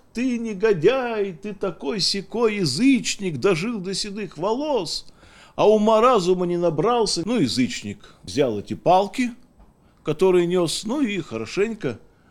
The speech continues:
ученика-то обработал ими так, хорошо так вот, намял ему бока. Вот дальше идет вот этот самый учитель. Учитель, он говорит: «Приветствую тебя, труженик».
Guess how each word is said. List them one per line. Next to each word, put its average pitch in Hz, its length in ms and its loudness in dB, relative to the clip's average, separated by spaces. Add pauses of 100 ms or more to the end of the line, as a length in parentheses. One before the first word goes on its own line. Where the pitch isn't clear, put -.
(180)
ученика-то 123 800 -4
обработал 139 720 2
ими 107 220 -2
так, 98 300 -12
хорошо 113 400 -10
так 92 240 -16
вот, 90 180 -16
намял 151 400 2
ему 117 220 -4
бока. 107 420 -8 (1200)
Вот 101 220 -8
дальше 151 440 2
идет 151 320 -2
вот 120 160 -8
этот 160 220 -2
самый 156 500 -4 (140)
учитель. 175 680 -6 (1400)
Учитель, 113 560 -4 (180)
он 113 220 -6
говорит: 113 320 -4
«Приветствую 180 800 2
тебя, 139 460 0
труженик». 113 920 -10